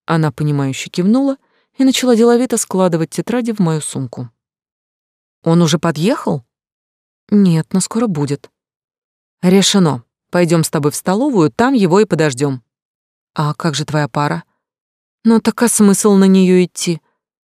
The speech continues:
Ты же знаешь, математика не моё. А без тебя, моей говорящей совести, мне там делать вообще нечего. Тем более, что у меня мысли сейчас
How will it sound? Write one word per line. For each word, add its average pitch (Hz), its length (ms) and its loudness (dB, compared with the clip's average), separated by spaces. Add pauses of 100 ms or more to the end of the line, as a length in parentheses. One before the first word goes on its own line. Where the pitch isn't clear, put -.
(300)
Ты 208 140 0
же 220 120 0
знаешь, 254 440 -6 (160)
математика 226 560 0
не 160 100 2
моё. 143 300 -2 (480)
А 175 160 -2
без 160 260 -2
тебя, 190 400 -2 (220)
моей 185 420 2
говорящей 160 720 0
совести, - 640 -4 (180)
мне 220 320 4
там 294 240 0
делать 208 340 2
вообще 254 380 0
нечего. 143 480 -2 (520)
Тем 165 300 2
более, 240 300 0
что 185 220 0
у 185 40 4
меня 196 260 4
мысли 202 340 2
сейчас - 480 -6